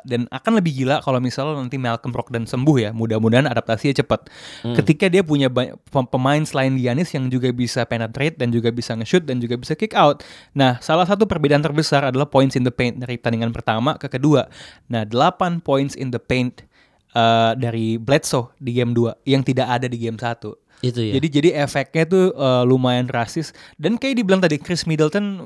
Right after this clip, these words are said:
Speaker 1: berapa? Enam puluh, tujuh puluh persen dari three point.
Speaker 2: Iya, dia nembak tiganya nyala banget.
Speaker 1: Lo, lo, lo, lo notice pastinya kan, tiap kali ada penetrasi dari pemain Bucks, Middleton akan langsung berlari.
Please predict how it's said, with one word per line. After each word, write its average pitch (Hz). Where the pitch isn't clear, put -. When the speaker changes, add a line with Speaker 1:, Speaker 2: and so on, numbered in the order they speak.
Speaker 1:
berapa? 190
Enam 156
puluh, 214
tujuh 139
puluh 180
persen 208
dari 151
three 156
point. 127
Speaker 2:
Iya, 151
dia 156
nembak 135
tiganya 131
nyala 117
banget. 107
Speaker 1:
Lo, 214
lo, 226
lo, 233
lo 233
notice 170
pastinya 143
kan, 120
tiap 151
kali 175
ada 147
penetrasi 139
dari 143
pemain 135
Bucks, 131
Middleton 175
akan 165
langsung 196
berlari. 143